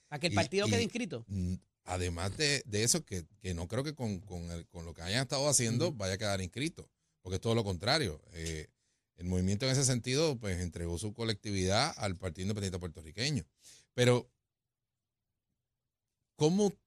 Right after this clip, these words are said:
Speaker 2: cómo tú puedes tener la, la altura moral de tomar un dinero del fondo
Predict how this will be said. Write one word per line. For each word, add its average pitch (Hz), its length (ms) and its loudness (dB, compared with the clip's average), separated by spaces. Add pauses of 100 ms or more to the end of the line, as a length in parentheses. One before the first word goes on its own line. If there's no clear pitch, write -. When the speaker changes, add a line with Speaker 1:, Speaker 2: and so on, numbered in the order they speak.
(140)
Speaker 2:
cómo 175 380 2 (120)
tú 180 200 2
puedes 151 460 6
tener 123 440 2 (360)
la, 95 600 2
la 98 120 -4
altura 131 380 0
moral 104 520 2 (680)
de 95 220 2
tomar 98 600 2 (440)
un 143 600 0
dinero 113 480 2
del 107 140 2
fondo 113 540 0